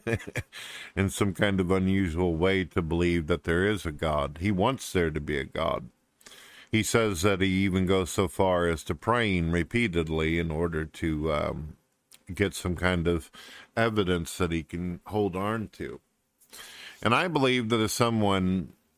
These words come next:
prays, and I believe that if someone continues to seek, sooner or later they will find what they're looking for. I also believe that if you're searching for good, you're gonna find good.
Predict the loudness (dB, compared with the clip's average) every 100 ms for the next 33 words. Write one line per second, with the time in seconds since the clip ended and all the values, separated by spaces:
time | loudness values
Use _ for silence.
0 | -14 -2 0 2 0 -2 -6 -4 0 0
1 | 0 2 2 2 0 0 0 2 2 0
2 | -2 -4 0 2 2 -2 -6 -10 -2 0
3 | 0 -4 _ -20 -20 -20 -20 _ -2 0
4 | 2 2 4 2 2 2 2 0 0 -6
5 | 0 2 2 -2 -4 -6 -10 -6 -2 0
6 | 2 0 -2 -4 -4 -2 0 0 -4 _
7 | -20 -20 -20 -4 0 2 2 0 0 2
8 | 4 4 2 2 2 2 0 0 0 0
9 | 0 0 -2 0 0 0 0 2 2 2
10 | 0 -2 -2 0 0 0 0 2 2 0
11 | 2 0 0 -4